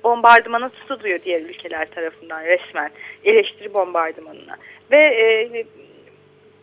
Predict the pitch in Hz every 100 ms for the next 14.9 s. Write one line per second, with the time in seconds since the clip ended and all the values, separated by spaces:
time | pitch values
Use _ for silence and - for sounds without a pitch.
0 | - 349 392 254 226 269 349 349 285 254
1 | 247 320 302 233 185 208 302 - 262 220
2 | - 165 202 285 - 208 208 202 233 233
3 | 285 320 254 190 156 165 202 196 190 -
4 | 180 180 185 277 202 311 - - - -
5 | - - - _ 175 180 165 165 214 214
6 | 233 220 - 165 - 208 180 - 202 311
7 | - _ - _ - 330 440 320 233 262
8 | 254 302 311 311 247 214 185 208 294 440
9 | - 370 359 359 392 - _ - - -
10 | - - _ _ - 220 240 247 254 -
11 | 269 - 269 - 247 - 254 - - 247
12 | - 220 - 247 247 240 254 240 - 240
13 | 240 233 175 156 175 190 190 208 180 180
14 | 185 185 - 494 453 320 247 339 359